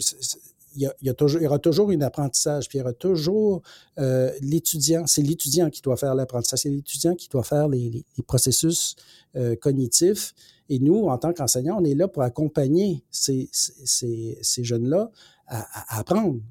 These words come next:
On, on, on les, on, on, on les accompagne dans leur processus d'apprentissage, puis on les aide à apprendre.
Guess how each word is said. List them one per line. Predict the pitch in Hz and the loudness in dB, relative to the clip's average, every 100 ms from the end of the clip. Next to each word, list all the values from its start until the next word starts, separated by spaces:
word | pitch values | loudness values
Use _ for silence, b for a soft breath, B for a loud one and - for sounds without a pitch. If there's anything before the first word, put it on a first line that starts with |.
| - - | -18 -6
On, | 143 127 | -4 -2
on, | 127 123 131 | -4 -6 -4
on | 131 | -4
les, | 131 - | -4 -4
on, | 127 123 131 | -6 -6 -4
on, | 117 - | -6 -4
on | 127 | -4
les | 127 123 | -2 -2
accompagne | 120 139 123 170 196 196 | -2 -4 -2 0 0 0
dans | 143 120 | 0 -2
leur | 123 - | -2 -4
processus | 131 - 117 175 180 160 | -4 -2 0 -2 -2 -4
d'apprentissage, | 120 120 127 - 196 175 - | -6 -6 -4 -2 -2 -4 -4
puis | 117 | -4
on | |
les | 123 127 123 | -2 0 2
aide | 170 185 151 | 4 4 0
à | 117 107 | -2 -6
apprendre. | 110 165 214 185 | -6 -4 -2 -2